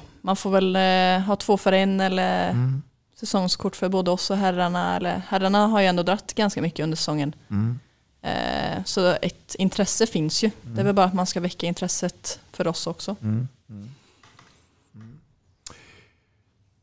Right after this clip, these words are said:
Speaker 2: Apropå intresse
Speaker 1: Mm.
Speaker 2: och, eh, många matcher,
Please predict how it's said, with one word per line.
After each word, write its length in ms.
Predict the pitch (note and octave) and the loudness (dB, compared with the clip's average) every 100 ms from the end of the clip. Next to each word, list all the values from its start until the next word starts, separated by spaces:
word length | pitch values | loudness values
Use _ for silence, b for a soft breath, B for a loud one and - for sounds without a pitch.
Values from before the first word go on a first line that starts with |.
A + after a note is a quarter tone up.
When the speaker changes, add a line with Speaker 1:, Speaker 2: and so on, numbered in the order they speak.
| _ _ | _ _
Speaker 2:
Apropå 480 | D3+ D3+ C#3+ G#3 G#3 | 0 2 2 6 6
intresse 580 | G3+ C#3+ F#2+ - F2+ B2 - _ G3+ | 6 2 0 0 -2 -2 -8 _ -2
Speaker 1:
Mm. 220 | G#3 A#3 - _ | 0 0 -6 _
Speaker 2:
och, 440 | A#2 - - - | 0 0 -6 -2
eh, 880 | B2 A#2 A2+ A2 G#2+ G#2+ G#2 G#2 F#2 | 2 4 6 4 4 4 2 2 0
många 240 | A2+ A#2+ A2+ | 2 2 2
matcher, 580 | A2 - - G#2+ G#2+ | 0 0 2 2 2